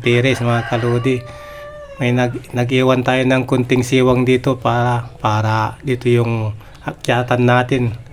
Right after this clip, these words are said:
So, ito yung bubong ng bahay natin, mga kaludi, oh. Yun, oh, tanaw na tanaw yung, ano, dito,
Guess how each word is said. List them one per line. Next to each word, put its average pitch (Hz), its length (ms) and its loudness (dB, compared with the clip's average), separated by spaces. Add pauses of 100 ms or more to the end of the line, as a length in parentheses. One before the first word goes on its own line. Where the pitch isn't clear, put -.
(240)
So, 120 380 -2
ito 120 160 -4
yung 127 240 2
bubong 123 340 2
ng 123 160 0
bahay 127 300 2
natin, 127 340 0
mga 123 240 0
kaludi, 127 460 -2
oh. 127 100 -4 (640)
Yun, 165 720 4
oh, 113 320 -4
tanaw 113 320 0
na 117 160 0
tanaw 117 320 0
yung, 117 240 -2
ano, 117 160 -2
dito, 120 400 -4